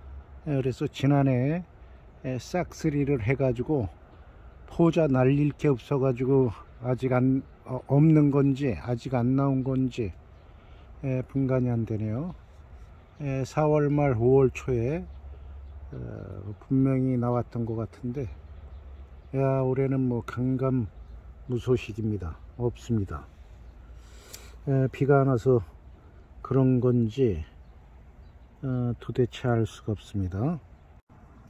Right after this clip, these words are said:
자, 지금 이 시기에 중부지방은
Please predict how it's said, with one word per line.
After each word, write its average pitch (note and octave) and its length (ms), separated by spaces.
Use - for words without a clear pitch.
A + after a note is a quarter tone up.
자, D3+ 180
지금 F3 400
이 E3 80
시기에 D3+ 840
중부지방은 D3 1200